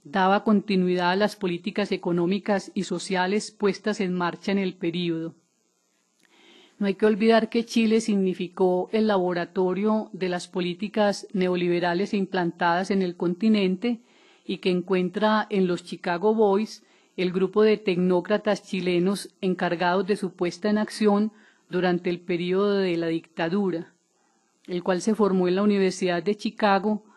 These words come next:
bajo la égida del economista Milton Friedman.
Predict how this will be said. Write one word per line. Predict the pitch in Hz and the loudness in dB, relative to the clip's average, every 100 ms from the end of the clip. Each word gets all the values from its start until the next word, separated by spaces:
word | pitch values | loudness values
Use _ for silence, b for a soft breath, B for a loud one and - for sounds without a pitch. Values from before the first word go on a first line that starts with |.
| b b | b b
bajo | 180 175 180 | -4 -2 0
la | 175 | 0
égida | 175 165 208 208 | -2 -2 0 2
del | 196 180 | 2 -2
economista | 175 175 170 170 170 - 208 208 196 | -2 0 0 0 -2 -2 -2 0 -2
Milton | 202 196 190 202 196 | 0 0 0 -2 -2
Friedman. | - 185 175 160 165 165 | -2 -2 -2 -2 -4 -6